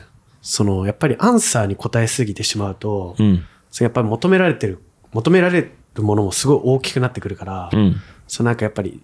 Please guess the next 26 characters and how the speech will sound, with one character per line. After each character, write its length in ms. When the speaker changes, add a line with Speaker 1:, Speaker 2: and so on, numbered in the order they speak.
Speaker 1:
偽 100
り 80
の 100
自 160
分 260
に 120
な 100
る 100
こ 140
と 120
が、 380
僕 160
は 60
結 180
構 60
辛 240
く 80
て。 280
Speaker 2:
う 40
ん。 580
Speaker 1:
だ 80
か 100
ら 140
そ 220
こ 120
の、 480